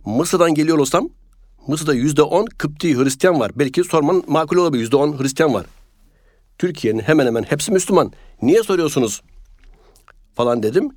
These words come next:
İşte kem küm bir şey cevap vermediler ama sonradan anladım ki,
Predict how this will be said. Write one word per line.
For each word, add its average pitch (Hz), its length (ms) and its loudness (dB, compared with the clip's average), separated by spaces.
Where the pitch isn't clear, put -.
İşte 196 240 -6
kem 165 220 0
küm 170 200 0
bir 156 40 -2
şey 160 140 2
cevap 147 320 0
vermediler 123 420 0
ama 135 240 2
sonradan 190 500 -2
anladım 127 420 0
ki, 117 240 -4